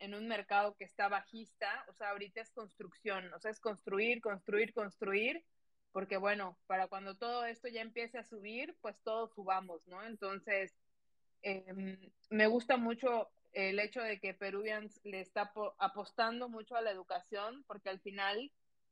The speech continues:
eh, todo esto va de educación. Entonces,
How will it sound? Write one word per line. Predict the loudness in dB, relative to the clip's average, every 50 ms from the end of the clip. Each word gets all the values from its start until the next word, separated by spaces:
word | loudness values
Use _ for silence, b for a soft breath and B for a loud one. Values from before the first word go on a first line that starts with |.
| _ _ _ -4
eh, | -2 0 2 2 2 2 2 0 -2 -2 0
todo | 2 2 2
esto | 0 0 0 2 4
va | 4 4
de | 4 0
educación. | -4 -6 -6 -6 -8 -6 -6 -4 -4 -4 -4 -6 -12 -16 -20 -20 _ _
Entonces, | -14 -12 -12 -8 -4 -4 -2 -2 -4 0 2 4 6 6 6 4 2 0 -4